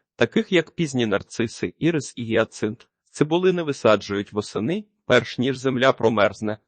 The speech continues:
Комбінуючи сорти з різним часом цвітіння, можна зробити сад квітучим протягом всієї весни. Хемсифери гарні для вигонки в приміщенні, відмінно підходять для зрізання. Медісон Гарден.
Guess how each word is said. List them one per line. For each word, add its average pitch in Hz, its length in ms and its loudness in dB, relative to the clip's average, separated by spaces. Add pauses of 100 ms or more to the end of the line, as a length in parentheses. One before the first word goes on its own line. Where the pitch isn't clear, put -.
(140)
Комбінуючи 131 720 -2
сорти 107 400 -4
з - 100 -6
різним 127 400 -4
часом 156 440 -2
цвітіння, 98 680 -6 (160)
можна 127 400 0
зробити 120 500 0
сад 104 280 2
квітучим 107 600 -4
протягом 135 480 -2
всієї 104 560 -4 (240)
весни. 117 420 -2
Хемсифери 95 600 -2
гарні 123 420 0
для 107 160 2
вигонки 113 480 -2
в - 100 -4
приміщенні, 120 840 -6 (160)
відмінно 180 480 -2
підходять 107 580 -2
для 107 160 0
зрізання. 110 720 -2
Медісон 113 560 -2
Гарден. 135 520 -2